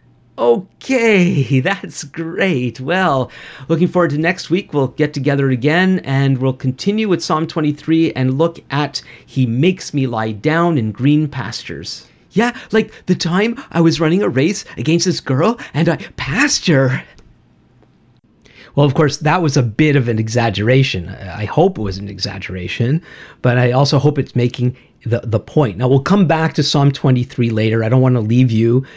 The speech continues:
just with <laughs> what you heard or saw there. We'll come back to Psalm twenty-three. Uh, but, um, I just wanna give a couple other examples on how,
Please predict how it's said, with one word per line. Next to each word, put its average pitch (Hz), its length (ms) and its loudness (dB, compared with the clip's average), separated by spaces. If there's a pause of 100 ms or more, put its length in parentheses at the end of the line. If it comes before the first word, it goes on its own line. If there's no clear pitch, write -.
(160)
just 135 380 0
with 139 160 0
<laughs> - 100 -10
what 131 300 0
you 127 240 4 (260)
heard 135 260 4
or 127 80 2
saw 131 420 0
there. 117 300 2
We'll 120 120 0
come 135 160 2
back 131 160 2
to 143 80 -2
Psalm 131 220 0
twenty-three. 123 680 0 (320)
Uh, 147 220 2 (520)
but, 175 340 0
um, 175 300 2
I 190 80 2
just 202 140 2
wanna 170 120 4
give 156 100 4
a 156 60 2
couple 170 240 0
other 170 180 4
examples 165 760 2
on 143 280 2
how, 160 800 2